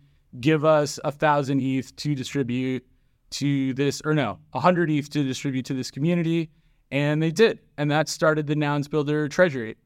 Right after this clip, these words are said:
Uh, but if you explore here, you'll see a lot of weird daos. These are all built with the, oh, I'm just on Zora Network, my bad. So this is Builder dao. This is, like, the dao that governs this whole system.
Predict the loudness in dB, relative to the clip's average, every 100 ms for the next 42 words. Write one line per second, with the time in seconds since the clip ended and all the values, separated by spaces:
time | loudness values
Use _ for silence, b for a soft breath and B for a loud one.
0 | _ _ _ _ -4 -2 -2 0 -2 0
1 | -2 -2 -4 0 2 2 0 2 0 -4
2 | _ _ _ _ -2 0 0 2 2 2
3 | 0 -2 -2 -2 -2 0 -2 -4 -12 -18
4 | _ _ _ _ 0 2 2 2 4 4
5 | 4 2 0 -2 -2 -2 -2 -4 -4 0
6 | -2 -2 -4 -2 0 0 0 0 0 -2
7 | -4 -4 -6 -6 -6 -10 -20 _ -20 _
8 | _ _ _ _ _ _ _ _ -20 -20
9 | -20 _ _ _ -20 _ -20 _ _ _
10 | _ _ _ _ _ _ _ -4 2 2
11 | 2 -2 0 2 4 4 4 2 0 -4
12 | -2 2 2 2 -2 0 0 0 -2 -6
13 | -4 -2 0 0 -2 -6 -8 -4 -4 -6
14 | -14 -6 -2 -2 -4 -6 -6 -6 0 0
15 | 0